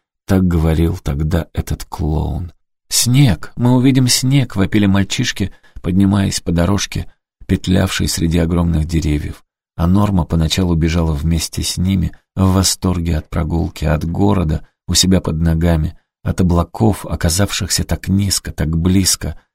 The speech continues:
от инея на земле, усыпанной хвоей или шайником, но потом, бог знает, о чём она думала, одеваясь утром, потому что забыла натянуть носки,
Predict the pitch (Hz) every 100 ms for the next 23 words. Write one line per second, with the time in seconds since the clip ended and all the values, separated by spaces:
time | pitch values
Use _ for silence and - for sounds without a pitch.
0 | _ - 92 - - 113 104 90 78 80
1 | 76 85 87 98 90 78 82 - 110 -
2 | 90 90 82 - 87 101 98 92 - 92
3 | 82 - - 101 95 82 - 76 76 76
4 | - 80 _ 101 98 76 - _ _ 92
5 | 101 113 98 107 98 - 90 - 113 107
6 | 98 87 104 92 76 73 - 76 80 82
7 | 82 78 - 107 104 82 - - _ -
8 | - 113 107 - 101 101 107 110 104 95
9 | - 95 95 - 90 82 - - 95 104